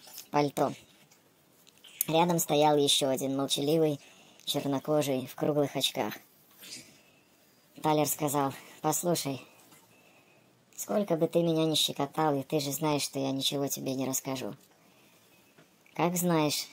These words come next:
сказал здоровяк, размахнулся и со всей силы ударил Тайлера в лицо кулаком так сильно, что Тайлер отлетел, и из стула, к которому он был привязан,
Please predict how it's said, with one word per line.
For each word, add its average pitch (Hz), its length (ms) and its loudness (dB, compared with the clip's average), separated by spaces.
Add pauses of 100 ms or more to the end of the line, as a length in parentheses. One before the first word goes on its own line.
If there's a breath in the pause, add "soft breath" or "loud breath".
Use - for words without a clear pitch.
сказал 131 420 -4
здоровяк, 135 480 0
размахнулся 147 840 -2 (280)
и 147 100 -4
со 151 140 -2
всей 147 200 -2
силы 170 380 2
ударил 143 360 0
Тайлера 131 440 -2 (480 loud breath)
в 139 120 -8
лицо 143 420 0
кулаком 139 540 -4 (260)
так 160 180 0
сильно, 180 500 2 (520 soft breath)
что 123 440 -4 (100)
Тайлер 160 300 2
отлетел, 147 600 -2 (340)
и 127 200 -4
из 127 100 -2
стула, 170 440 0 (460)
к - 60 -16
которому 151 400 0
он 147 100 0
был 143 160 2
привязан, 139 640 -2